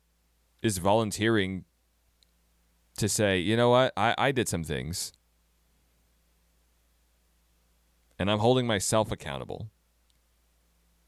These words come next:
Nobody says that. We all have debts. And the lesson here is if we don't forgive those that, and I'm not saying it's easy.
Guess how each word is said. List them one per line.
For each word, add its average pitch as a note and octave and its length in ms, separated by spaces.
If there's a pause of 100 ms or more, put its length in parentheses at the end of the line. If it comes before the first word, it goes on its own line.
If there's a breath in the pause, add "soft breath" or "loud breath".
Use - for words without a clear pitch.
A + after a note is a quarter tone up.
(200)
Nobody C3+ 300
says C3+ 260
that. A#2 240 (1700)
We G2 100
all A#2 160
have F2+ 140
debts. - 420 (1300 soft breath)
And G2+ 480 (560)
the G2+ 120
lesson B2+ 340
here G#2+ 260
is F2 280
if F#2 200
we A2+ 320
don't A#2 300
forgive F#2+ 480
those E2 340
that, E2+ 240
and F#2 120
I'm A2 80
not A2 140
saying G#2+ 180
it's F2+ 160
easy. F2+ 340